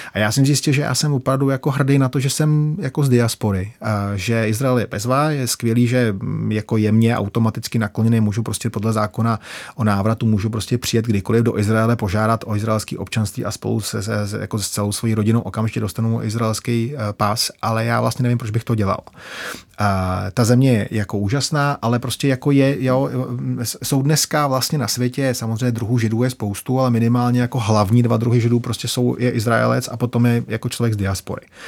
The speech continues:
A, a já jsem prostě diasporický Žid a jsem jako s tím jako velmi spokojený a ta země vždycky bude můj druhý domov. Eh, to ano, mimo jiné, no, a priori ne kvůli tomu, že jsem Žid, ale spíš kvůli tomu, že jsem tam pět let žil prostě.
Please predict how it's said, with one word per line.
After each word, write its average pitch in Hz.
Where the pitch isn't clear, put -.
A, 98
a 107
já 104
jsem 120
prostě 113
diasporický 113
Žid 110
a 117
jsem 113
jako 117
s -
tím 120
jako 117
velmi 113
spokojený 113
a 120
ta 123
země 117
vždycky 110
bude 110
můj 110
druhý 107
domov. 104
Eh, 101
to -
ano, 98
mimo 110
jiné, 107
no, 104
a 101
priori 143
ne 117
kvůli 120
tomu, 120
že 113
jsem 123
Žid, 120
ale 113
spíš -
kvůli 120
tomu, 120
že 107
jsem 113
tam 110
pět 110
let 117
žil 101
prostě. 110